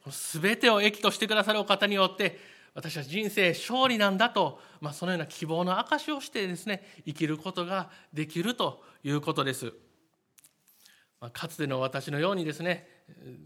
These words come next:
何の意味があってこの人生を、生きなきゃいけないんだろうと、えー、そのように考えていた私にとって本当十分すぎる、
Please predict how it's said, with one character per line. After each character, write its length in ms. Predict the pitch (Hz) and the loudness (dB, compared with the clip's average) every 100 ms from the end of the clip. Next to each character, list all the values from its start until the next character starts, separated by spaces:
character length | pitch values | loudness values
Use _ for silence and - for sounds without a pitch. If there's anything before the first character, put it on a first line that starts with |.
| 151 _ _ 107 104 - _ _ _ - | -20 _ _ -20 -20 -20 _ _ _ -4
何 240 | 139 131 | -2 0
の 60 | 139 | -2
意 100 | 202 | 0
味 100 | 349 | 4
が 100 | 202 | 4
あ 40 | |
っ 60 | 170 | 2
て 60 | 160 | 0
こ 120 | 165 | 0
の 80 | 160 | 2
人 200 | 170 165 | 2 2
生 160 | 165 | 2
を、 880 | 143 139 135 139 139 139 139 139 139 139 135 - - | 2 2 -2 -6 -8 -4 -2 0 0 -2 -8 -14 -12
生 80 | 123 | -4
き 100 | 147 | -2
な 120 | 151 | 0
き 80 | 135 | -2
ゃ 40 | |
い 60 | 135 | 0
け 100 | 196 | 2
な 80 | 202 | 2
い 60 | |
ん 60 | 180 | 4
だ 100 | 151 | 6
ろ 180 | 151 147 | 6 4
う 60 | |
と、 220 | 139 123 - - - - - | 0 -6 -8 -14 -12 -14 -6
え 140 | 131 | -4
ー、 20 | 127 | 0
そ 140 | 165 | 0
の 60 | 175 | 0
よ 60 | |
う 20 | |
に 60 | 147 | -2
考 220 | - 175 180 | -6 -6 -2
え 80 | 180 | -2
て 80 | 190 | -2
い 60 | |
た 100 | 185 | -4
私 240 | 147 151 185 | -4 -6 -8
に 80 | |
と 100 | 160 | -8
っ 40 | 143 | -10
て 80 | 131 | -10
本 120 | 131 | -10
当 80 | 123 | -10
十 220 | 135 143 | -8 -6
分 180 | 147 151 | -6 -6
す 140 | 190 | -8
ぎ 120 | 196 | -8
る、 160 | 226 | -8